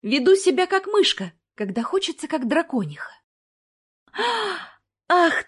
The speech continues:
ты вобла!" шиплю. "Ну я тебе устрою, Котю!" Возвращаю телефон на место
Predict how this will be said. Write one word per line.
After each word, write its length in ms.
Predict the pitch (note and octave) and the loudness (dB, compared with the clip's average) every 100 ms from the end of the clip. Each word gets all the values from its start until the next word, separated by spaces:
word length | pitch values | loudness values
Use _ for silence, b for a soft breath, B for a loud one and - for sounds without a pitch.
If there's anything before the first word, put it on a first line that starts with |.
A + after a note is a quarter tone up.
| _ - | _ 2
ты 260 | F4 E4+ | 4 4
вобла!" 1120 | D4+ D#4 E4+ F#4 F#4 D#4 C4 F#3+ B3 A3 G3+ E3+ E3 - _ _ | 0 -6 4 8 8 8 6 4 4 4 2 -4 -10 -18 _ _
шиплю. 760 | - - B3+ A#3 A3+ D#3 - _ _ _ | -8 -2 -2 0 0 -2 -8 _ _ _
"Ну 220 | D#4 G4 | 4 8
я 260 | E4 C#4 C4 | 8 6 2
тебе 380 | C4 A#3 A3+ A3 | 2 0 2 2
устрою, 640 | A3+ - C#4 B3+ G3+ F3+ | 2 -2 0 2 2 -2
Котю!" 540 | - E3 - _ - - _ _ _ _ - | -8 -16 -16 _ -16 -16 _ _ _ _ -4
Возвращаю 840 | G3+ A#3+ A3+ C4+ - - F#4+ D#4 | 0 2 2 2 2 2 4 2
телефон 540 | - B3+ B3+ D#4 F4 A#3+ | 2 0 2 2 4 6
на 100 | A3 | 6
место 580 | C4 E4+ - - - | 4 2 -4 -16 -20